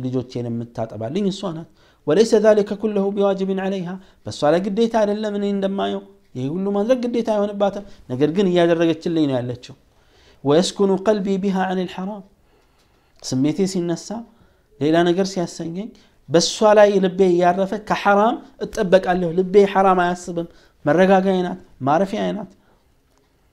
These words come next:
ለዚህ ነው መቋቋማት አለ። ምን ይላል ያ ሰውዬ? ያ አሚር አልሙእሚኒን እንዲህ ከሆነማ የኔ ሚስት እኮ ይሄ ሁሉ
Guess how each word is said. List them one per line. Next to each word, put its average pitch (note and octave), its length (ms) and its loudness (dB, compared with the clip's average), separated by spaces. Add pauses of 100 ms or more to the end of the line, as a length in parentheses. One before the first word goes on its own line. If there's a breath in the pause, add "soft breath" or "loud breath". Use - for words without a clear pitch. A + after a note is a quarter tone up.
(520)
ለዚህ C3+ 320 -4
ነው C3+ 140 -6
መቋቋማት G#2+ 800 -10
አለ። - 140 -20 (1040)
ምን B2+ 160 -8
ይላል A#2+ 220 -4
ያ A#2 100 -4
ሰውዬ? A#2 280 -12
ያ C3 140 -8
አሚር B2+ 240 -10
አልሙእሚኒን A#2 520 -10 (420 soft breath)
እንዲህ C3 240 -6
ከሆነማ C#3 460 -8
የኔ B2+ 240 -4
ሚስት C3+ 280 -2
እኮ C#3+ 180 -6
ይሄ D3 160 2
ሁሉ C3 180 -2